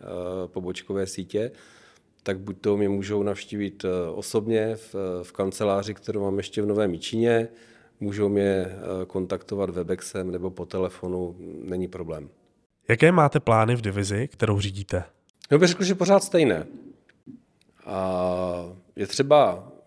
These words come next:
Speaker 1: opravdu racionálně přispívat k hospodaření celé České pošty. Takže, a, ta racionalizace veškerých procesů, a,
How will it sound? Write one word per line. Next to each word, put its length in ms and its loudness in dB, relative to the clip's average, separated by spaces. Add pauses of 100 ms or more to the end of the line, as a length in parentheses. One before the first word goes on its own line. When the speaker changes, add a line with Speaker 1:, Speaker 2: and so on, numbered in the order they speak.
(560)
Speaker 1:
opravdu 420 -2
racionálně 960 0
přispívat 720 -2 (160)
k 60 -14
hospodaření 640 -2
celé 240 -4
České 320 -4
pošty. 420 -12
Takže, 400 -10 (840)
a, 280 -8
ta 180 2
racionalizace 1200 4 (100)
veškerých 460 -4
procesů, 880 0 (680)
a, 760 -4